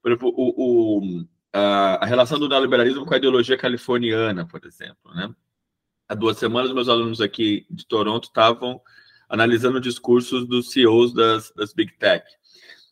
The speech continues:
de maneira que a ideologia do Vale do Silício se colocava, assim, até essa ideia de que a falha leva à inovação, vo-, fale, fale mais, fale melhor,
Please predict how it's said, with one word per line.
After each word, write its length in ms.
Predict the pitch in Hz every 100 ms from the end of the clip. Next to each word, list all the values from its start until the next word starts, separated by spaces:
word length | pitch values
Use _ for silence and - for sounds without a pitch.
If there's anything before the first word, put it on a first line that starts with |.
| _
de 80 | 117
maneira 240 | 110 110
que 80 | 123
a 20 |
ideologia 360 | 123 120 113 120
do 120 | 120
Vale 200 | 117 117
do 100 | 110
Silício 800 | - 113 101 107 - 120 101 - _
se 160 | -
colocava, 680 | - 117 117 - 113 98 82
assim, 260 | 85 - 85
até 160 | 85
essa 180 | 110 -
ideia 480 | 117 101 110 110 87 _ _ _
de 160 | 110 101
que 80 | -
a 80 |
falha 540 | - - 82 113 120 98
leva 300 | 98 101 104
à 20 |
inovação, 920 | 104 104 101 98 - 85 107 110 95
vo-, 120 | 85 -
fale, 420 | - 107 117 113
fale 260 | - 107 110
mais, 500 | 92 92 113 104 95
fale 320 | - 98 104 104
melhor, 840 | 101 87 87 104 113 95 85